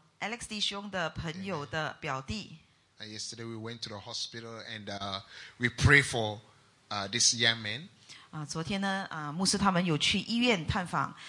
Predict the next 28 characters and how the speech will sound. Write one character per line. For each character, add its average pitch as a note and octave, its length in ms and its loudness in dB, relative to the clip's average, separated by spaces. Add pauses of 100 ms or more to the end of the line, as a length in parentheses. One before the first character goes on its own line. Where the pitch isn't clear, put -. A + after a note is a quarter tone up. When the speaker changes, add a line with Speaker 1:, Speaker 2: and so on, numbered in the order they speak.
(160)
Speaker 1:
他 F#3 160 2
的 F3 120 0
这 E3+ 200 -2
个 C#3+ 440 0 (120)
朋 D#3+ 180 2
友 E3 140 0
的 C#3+ 100 -6
表 C3+ 240 -2
弟。 E3 240 -4 (560)
Speaker 2:
And A#2+ 140 -10
I C#3+ 180 2
believe C3 340 -2
in G#2+ 140 -6
miracles. F2+ 680 -6 (340)
Speaker 1:
啊， C3+ 260 -10 (320)
那 D#3+ 140 -6
么 D3+ 260 2
我 C#3+ 60 -6
们 D3+ 120 -4
相 F#3 220 -2
信 F#3 220 -2
呢， D#3+ 100 0
神 D#3 220 2
能 D#3 120 -4
够 E3 120 -2
使 D3+ 200 2
神 D3+ 220 0
迹。 A#3 300 2